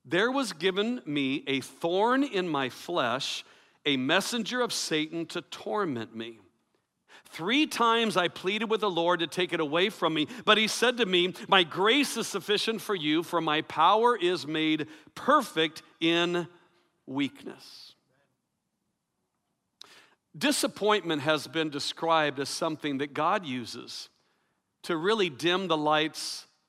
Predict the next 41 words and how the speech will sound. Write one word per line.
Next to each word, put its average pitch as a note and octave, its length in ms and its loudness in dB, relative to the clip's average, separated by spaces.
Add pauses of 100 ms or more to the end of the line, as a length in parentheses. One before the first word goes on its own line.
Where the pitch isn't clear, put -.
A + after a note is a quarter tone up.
(100)
up B2+ 160 -4
down C#3 300 -2
here A2 460 -10 (580)
so - 140 -6
that C#3 120 -4
we C3+ 120 -2
lift C3 320 -2
our A3 100 -8
eyes A#2+ 400 -4
and A2+ 140 -10
see B2 260 -8
him A#2+ 220 -8
better A2 460 -10 (340)
up A2 200 -12
there. - 220 -16 (1300)
Life's G#3+ 180 0
full A3 220 -6
of D#3+ 60 -8
disappointments. - 920 -16 (800)
You D#3+ 120 -2
know, D#3 80 4
I, E3 180 2 (180)
a D#3+ 60 -2
lot G3+ 160 6
of B3 100 0
people G#3 200 -4
are - 20 -2
gonna E3 120 -2
be D3+ 100 -2
disappointed C#3 640 -6
at C#3 100 -8
eight C#3 140 -4
o'clock A#2 340 -6
tonight, F2+ 400 -16 (920)
okay? A#2 360 -8 (500)
Depends F#3+ 320 0
on G3 80 4
how F3+ 160 6
Tom F3 320 2
Brady D3+ 240 0
plays, C3+ 480 -4